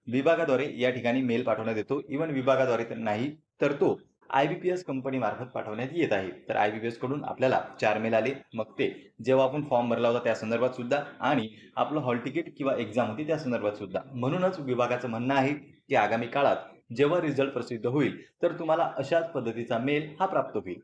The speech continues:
आता काही विद्यार्थ्यांना त्यांनी सांगितलं की मेल येणार आहे, काही विद्यार्थ्यांना असं सांगितलं की मेसेज येणार आहेत. तर मेसेजचा जर आपण विचार केला तर फॉर्म भरला होता त्यावेळी मेसेज आलेले होते, मात्र त्यानंतर आपल्याला मेसेज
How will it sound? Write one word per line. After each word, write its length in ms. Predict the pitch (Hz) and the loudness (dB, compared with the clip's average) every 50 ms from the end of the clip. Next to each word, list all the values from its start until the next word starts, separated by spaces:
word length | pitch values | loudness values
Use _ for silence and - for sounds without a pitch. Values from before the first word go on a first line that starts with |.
| _ - | _ -6
आता 120 | - 151 | -4 -2
काही 220 | 151 143 135 156 156 | -2 -2 -2 0 0
विद्यार्थ्यांना 440 | 160 151 165 160 156 160 151 156 156 | 0 0 0 0 0 0 0 0 0
त्यांनी 200 | 156 147 147 147 | 0 0 -2 -2
सांगितलं 340 | - 127 117 120 113 - 131 | -2 -2 -2 -4 -4 -6 -6
की 100 | 135 131 | -4 -2
मेल 220 | 123 123 127 127 123 | 0 2 2 4 4
येणार 280 | 117 117 113 113 110 | 2 2 2 2 4
आहे, 180 | 110 107 120 143 - - - - - _ - | 4 2 0 -2 -6 -8 -14 -20 -16 _ -2
काही 180 | 143 139 160 160 | -2 0 0 0
विद्यार्थ्यांना 420 | 175 151 165 156 156 156 151 147 | 0 0 0 0 2 2 0 0
असं 140 | 131 143 131 | 0 -2 -2
सांगितलं 400 | - 110 107 110 110 127 131 135 - - - - _ _ - | -2 -2 -2 -2 -2 -2 -4 -4 -6 -10 -20 -20 _ _ -2
की 80 | 190 | 0
मेसेज 540 | 185 170 151 135 131 - - 185 180 175 165 | 0 2 4 2 2 2 2 0 0 2 2
येणार 420 | 165 147 123 110 107 110 110 110 - | 2 2 2 2 2 2 2 2 2
आहेत. 440 | - 95 95 95 95 90 - - - _ _ _ 127 | 2 0 0 -2 -4 -6 -8 -10 -16 _ _ _ -4
तर 80 | 123 | -2
मेसेजचा 420 | 120 120 113 113 - 151 151 170 160 | 0 0 -2 -2 -4 -4 -2 -2 2
जर 120 | 165 151 | 2 2
आपण 160 | 143 131 139 | 2 0 0
विचार 260 | 131 120 - 127 113 | -2 -2 0 -2 -2
केला 280 | 113 - 113 123 131 - - - - - _ - | 0 2 2 2 2 2 0 -8 -14 -16 _ -2
तर 100 | 175 160 | -2 -2
फॉर्म 280 | 156 - 151 147 151 151 | 0 0 0 0 0 0
भरला 200 | 143 139 151 147 | 0 0 0 0
होता 180 | 147 151 151 147 | 0 -2 -2 -2
त्यावेळी 220 | 131 123 127 127 | -2 -2 -2 -2
मेसेज 280 | 123 113 - - 120 113 123 - | -2 -2 -4 -6 -10 -14 -8 -6
आलेले 280 | 104 107 113 117 120 123 | -4 -4 -2 0 0 0
होते, 200 | 123 120 147 135 - - - | 0 0 -2 -6 -8 -6 -2
मात्र 340 | 120 123 143 - - 107 90 - - - _ _ _ - | 0 0 2 2 2 2 0 0 -4 -10 _ _ _ 0
त्यानंतर 300 | 165 165 170 170 - 180 | 2 2 2 2 2 2
आपल्याला 300 | 160 139 139 139 139 143 | 2 2 2 -2 -2 -2
मेसेज 340 | 135 113 - - 135 127 | -2 -4 -4 -4 -8 -10